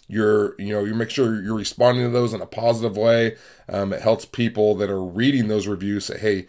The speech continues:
you know, these guys really care. Something went wrong, but they're responding to them. They're asking them to come back in.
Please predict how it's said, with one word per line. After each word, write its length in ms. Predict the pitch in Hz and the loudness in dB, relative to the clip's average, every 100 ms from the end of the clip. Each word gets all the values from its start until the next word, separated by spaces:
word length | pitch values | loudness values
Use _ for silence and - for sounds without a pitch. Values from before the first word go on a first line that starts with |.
| _ _ _ _ _ | _ _ _ _ _
you 80 | 98 | -10
know, 180 | 90 - | -10 -12
these 260 | - 120 120 | -8 -4 -2
guys 280 | 123 104 87 | 0 -2 -2
really 260 | 107 104 | -2 -2
care. 320 | 95 - 104 104 | -2 2 2 2
Something 320 | 113 104 107 | 0 -2 -2
went 160 | 101 | -2
wrong, 280 | 90 101 101 | -2 -2 -2
but 120 | 92 | -4
they're 80 | 98 | -4
responding 520 | 92 90 - 110 107 | -6 -4 0 2 0
to 80 | 101 | -2
them. 140 | 107 101 | -4 -2
They're 120 | 85 | -4
asking 300 | 98 - 101 | -4 -4 -8
them 80 | 92 | -6
to 60 | |
come 160 | 110 101 | -4 -2
back 260 | 98 98 | -2 -2
in. 260 | 107 98 95 | -2 -2 -4